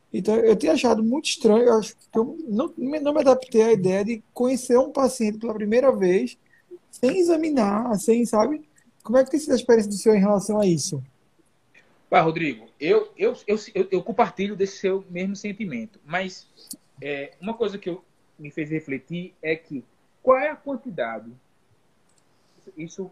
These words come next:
Speaker 2: acho que isso talvez vai ser mais com-, mais, é, compreendido pelos médicos, mas não sei. É, qual é a, a,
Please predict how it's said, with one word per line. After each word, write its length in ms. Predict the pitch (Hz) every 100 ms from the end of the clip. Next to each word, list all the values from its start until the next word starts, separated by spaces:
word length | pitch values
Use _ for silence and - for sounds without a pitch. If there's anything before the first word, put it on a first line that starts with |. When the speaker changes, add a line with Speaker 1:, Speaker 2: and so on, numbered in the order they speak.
| -
Speaker 2:
acho 220 | 151 -
que 100 | -
isso 80 | 170
talvez 240 | 165 156 156
vai 100 | 170
ser 120 | 170
mais 340 | 160 170 - -
com-, 140 | 170 - _ _ -
mais, 420 | 139 151 139 - -
é, 280 | 127 123 117
compreendido 420 | - - 143 156 160
pelos 320 | 190 196 151
médicos, 440 | 143 120 - _ _
mas 260 | 120 123 117 _ _ _ _ _ _ _ _ _
não 100 | 147
sei. 260 | 160 135 104 _ _ _ -
É, 200 | 135 - _
qual 180 | 214 233
é 180 | 262 254
a, 320 | - _
a, 60 | 185